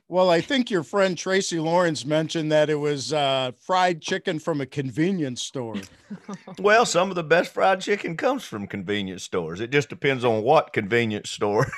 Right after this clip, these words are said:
Speaker 2: <laughs> we're visiting, you know?
Speaker 1: And in what co-, context was the fried chicken?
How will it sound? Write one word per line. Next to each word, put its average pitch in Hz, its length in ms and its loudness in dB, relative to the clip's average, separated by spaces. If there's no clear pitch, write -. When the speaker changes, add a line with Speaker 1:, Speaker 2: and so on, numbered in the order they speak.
Speaker 2:
<laughs> 139 240 4
we're 160 140 6
visiting, 98 560 0
you 95 100 -10
know? 101 220 -4
Speaker 1:
And 196 180 -4
in 185 220 -2
what 214 240 -2
co-, 196 260 0
context 170 720 -2
was 160 580 -4
the 151 100 -8
fried 147 360 -2
chicken? 113 400 -10